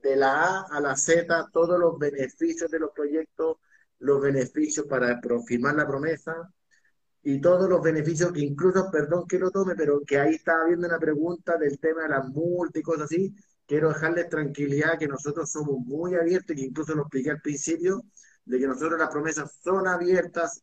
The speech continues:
y negociamos con cada uno de los clientes los pagos, las multas que van al final. Quiero que sepan que las multas existen para proteger a los clientes y para proteger a la inmobiliaria,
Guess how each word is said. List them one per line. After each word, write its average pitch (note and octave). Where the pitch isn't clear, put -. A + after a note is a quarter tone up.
y B2+
negociamos C#3
con A#2+
cada D#3
uno E3
de D#3+
los D3
clientes D3
los C3
pagos, D3+
las B2+
multas D#3+
que C#3
van C#3+
al C#3
final. C#3
Quiero C3
que B2
sepan C3
que A#2
las A2
multas C#3+
existen E3
para B2
proteger A#2
a G2+
los G#2
clientes F#3
y C#3+
para C#3
proteger C#3
a -
la D3
inmobiliaria, D3